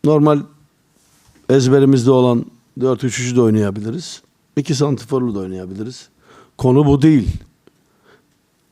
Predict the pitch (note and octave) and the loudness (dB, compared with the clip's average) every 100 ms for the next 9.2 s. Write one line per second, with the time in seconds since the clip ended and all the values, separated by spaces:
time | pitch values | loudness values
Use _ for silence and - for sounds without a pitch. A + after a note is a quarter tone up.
0 | _ _ _ _ _ _ _ _ _ - | _ _ _ _ _ _ _ _ _ -8
1 | A2 A#2 - D3+ D#3+ F#3+ F3 D3+ - C#3 | -6 -2 0 2 4 4 4 2 2 0
2 | C3 - A3 A3+ A3+ - F3+ G#2 - _ | 2 0 0 2 0 2 0 0 -8 _
3 | _ _ _ _ _ _ _ _ _ _ | _ _ _ _ _ _ _ _ _ _
4 | _ _ A2 A#2+ - E3+ A3+ G3+ F#3 C#3+ | _ _ -4 -2 0 2 4 2 2 -2
5 | - E3 E3+ F#3 C#3 C#3 B2+ D#3+ C#3 C#3 | 0 2 4 2 2 2 4 4 4 4
6 | C#3+ C3+ B2 C3 B2 F3+ F3+ F3+ D#3+ A#2+ | 2 0 0 -2 -2 0 0 2 0 0
7 | G2+ G2 F2 E2 _ _ _ _ _ _ | -4 -8 -8 -10 _ _ _ _ _ _
8 | _ _ _ _ - G#2+ G2 A2 C#3+ F#3+ | _ _ _ _ -10 -8 -4 0 2 4
9 | E3 F#2 | 2 0